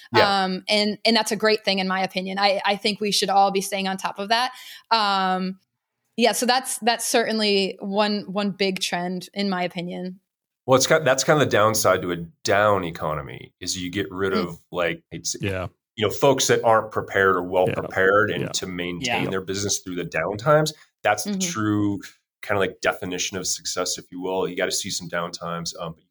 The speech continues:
Speaker 1: come out of that stronger, right? So
Speaker 2: Mm-hmm.
Speaker 1: absolutely.
Speaker 3: That is gonna happen in ultra running. Once,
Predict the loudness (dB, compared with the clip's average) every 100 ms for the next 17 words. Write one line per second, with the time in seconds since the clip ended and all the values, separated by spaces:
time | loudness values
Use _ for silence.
0 | -6 0 2 2 -2 -2 -2 -2 -4 -4
1 | -4 -6 -8 _ _ _ _ -8 -4 0
2 | 0 0 -2 -8 -10 -12 -16 _ _ _
3 | _ _ _ _ -2 0 4 2 2 -2
4 | 0 0 2 0 2 2 2 2 2 2
5 | 0 -4 -6 2 4 4 2 -6